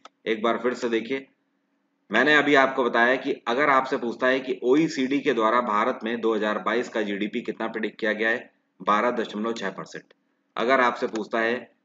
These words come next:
क्रिसिल के द्वारा कितना किया गया है, तो आपका आंसर होगा ग्यारह परसेंट predict किया गया है। ये ओईसीडी से वन पॉइंट सिक्स परसेंट कम है। क्रिसिल की बात करें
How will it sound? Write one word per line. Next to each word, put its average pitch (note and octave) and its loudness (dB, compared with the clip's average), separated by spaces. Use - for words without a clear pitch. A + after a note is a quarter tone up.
क्रिसिल A#2 2
के - 4
द्वारा A#2+ 4
कितना A#2+ -6
किया A#2 -2
गया A2 -2
है, B2 0
तो B2 4
आपका G#2+ 2
आंसर G2+ -4
होगा G2 -2
ग्यारह G#2+ 0
परसेंट G#2 -6
predict F2 -12
किया E2+ -8
गया D#2 -16
है। E2 -20
ये C3 2
ओईसीडी A#2 4
से A2+ 0
वन B2 0
पॉइंट A#2 2
सिक्स - -10
परसेंट G#2 -6
कम F#2 -8
है। E2 -10
क्रिसिल C3 2
की D#3 2
बात B2 2
करें B2+ 0